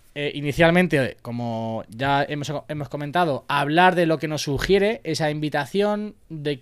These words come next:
qué esperamos, qué no esperamos, habrá sorpresas. Creo que realmente la invitación de este año, tanto la imagen como lo que acompaña, que es el texto, da para, eh, pensar y hacer varias hipótesis. Y como hoy también,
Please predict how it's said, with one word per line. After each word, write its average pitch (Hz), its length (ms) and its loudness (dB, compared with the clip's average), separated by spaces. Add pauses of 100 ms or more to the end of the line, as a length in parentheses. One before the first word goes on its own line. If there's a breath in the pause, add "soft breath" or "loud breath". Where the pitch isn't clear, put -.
qué 185 160 2
esperamos, 196 800 2
qué 185 160 -2
no 185 80 -2
esperamos, 185 600 0
habrá 165 200 0
sorpresas. 185 760 2
Creo 185 180 2
que 202 300 2 (100)
realmente 170 600 -2
la 160 80 -4
invitación 156 400 -6
de 160 80 -4
este 156 220 -4
año, 156 340 -2 (260 soft breath)
tanto 170 380 0
la 156 140 0
imagen 180 400 -2
como 170 260 -2
lo 156 160 -2
que 165 120 -4
acompaña, 156 500 -2
que 170 60 -6
es 165 100 -6
el 156 100 -6
texto, 160 340 -6
da 156 160 -2 (200)
para, 156 320 0 (420 loud breath)
eh, 147 580 0
pensar 160 600 2
y 131 580 -4
hacer 156 480 0 (400 loud breath)
varias 160 320 2
hipótesis. 220 680 2 (520 loud breath)
Y 226 140 2
como 220 460 6
hoy 277 140 10
también, 240 680 4